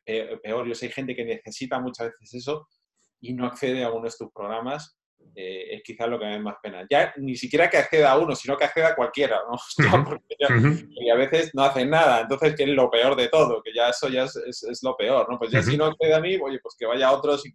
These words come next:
Speaker 1: si, si quiere, ¿no? Pero es que a veces, eh, se ve, está en una situa-, está en una situación que, que se quedan un poco, que no quieren hacer nada. Entonces me da más pánico eso que, que, que el, que, que el miedo a no, a vender.
Speaker 2: Ujú.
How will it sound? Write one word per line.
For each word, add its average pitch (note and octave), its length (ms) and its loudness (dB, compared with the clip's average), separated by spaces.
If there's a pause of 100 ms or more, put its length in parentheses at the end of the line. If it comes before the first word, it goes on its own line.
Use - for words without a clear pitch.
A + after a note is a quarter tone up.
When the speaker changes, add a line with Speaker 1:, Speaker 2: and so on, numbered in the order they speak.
(160)
Speaker 1:
si, - 180 -20
si - 300 -20 (180)
quiere, B2+ 280 -2
¿no? C#3 160 -2
Pero A#2 140 -2
es - 100 -2
que C3+ 80 -4
a A#2 140 -4
veces, B2+ 360 -8 (600)
eh, G#2+ 300 -10
se A#2 140 -6
ve, A#2+ 180 -4
está C3 180 -10
en C#3 100 -8
una C#3 120 -8
situa-, B2+ 280 -8
está - 180 -10
en C#3 60 -8
una C#3 100 -8
situación C3+ 540 -8
que, G#2+ 220 -4 (200)
que A#2 100 -18
se - 120 -20
quedan B2 200 -6
un B2 60 -10
poco, B2+ 380 -8 (360)
que B2 80 -10
no B2 80 -8
quieren A#2 180 -6
hacer G#2+ 240 -14
nada. F#2 120 -8
Entonces B2 220 -8
me C#3 60 -6
da D3+ 100 -2
más D#3 180 -4
pánico B2+ 360 -4
eso C#3 320 -4
que, G2+ 340 -8
que, F#2+ 320 -14
que G2+ 80 -16
el, F#2 200 -14
que, F#2+ 80 -20 (260)
que F2+ 300 -18
el E2+ 60 -20 (240)
miedo G#2 240 -8
a G#2 60 -6
no, G2 100 -12
a F2 280 -18
vender. F#2+ 240 -14 (380)
Speaker 2:
Ujú. A2+ 300 -2